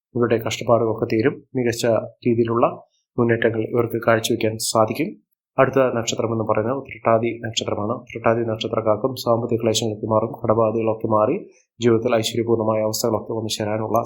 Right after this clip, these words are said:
സാഹചര്യങ്ങൾ തന്നെയാണ് ഒരുങ്ങുന്നത്. മികച്ച രീതിയിൽ മികച്ച ഉയർച്ചകളൊക്കെ ലഭിക്കാനുള്ള സാഹചര്യങ്ങളും ഈ നക്ഷത്രക്കാരുടെ ജീവിതത്തിൽ ഉണ്ടാകും. ഐശ്വര്യപൂർണ്ണമായ നേട്ടങ്ങൾ കൊണ്ട് സമ്പന്നമാകാൻ പോകുന്ന ഒരു അവസരങ്ങൾ തന്നെയാണ് ഈ നക്ഷത്രക്കാരുടെ ജീവിതത്തിൽ ഉണ്ടാകുന്നത്. അടുത്ത നക്ഷത്രം രേവതി നക്ഷത്രമാണ്.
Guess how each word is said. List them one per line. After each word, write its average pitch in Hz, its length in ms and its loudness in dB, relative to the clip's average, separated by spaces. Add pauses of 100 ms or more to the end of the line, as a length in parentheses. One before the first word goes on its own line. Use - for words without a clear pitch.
സാഹചര്യങ്ങൾ 113 520 -2
തന്നെയാണ് 104 320 0 (340)
ഒരുങ്ങുന്നത്. 113 400 2 (500)
മികച്ച 131 260 4
രീതിയിൽ 117 380 2
മികച്ച 117 240 -2
ഉയർച്ചകളൊക്കെ 110 560 0
ലഭിക്കാനുള്ള 110 520 0
സാഹചര്യങ്ങളും 113 720 0
ഈ 123 140 -4
നക്ഷത്രക്കാരുടെ 110 540 0
ജീവിതത്തിൽ 110 380 -4
ഉണ്ടാകും. 107 360 2 (540)
ഐശ്വര്യപൂർണ്ണമായ 117 680 2 (320)
നേട്ടങ്ങൾ 117 300 0
കൊണ്ട് 113 200 0
സമ്പന്നമാകാൻ 110 640 0
പോകുന്ന 110 300 0
ഒരു 117 260 0
അവസരങ്ങൾ 113 460 0 (100)
തന്നെയാണ് 110 340 -2
ഈ 123 80 -8 (100)
നക്ഷത്രക്കാരുടെ 113 520 -2
ജീവിതത്തിൽ 113 360 -4
ഉണ്ടാകുന്നത്. 107 480 2 (720)
അടുത്ത 135 160 6
നക്ഷത്രം 120 440 0
രേവതി 117 280 2
നക്ഷത്രമാണ്. 110 600 0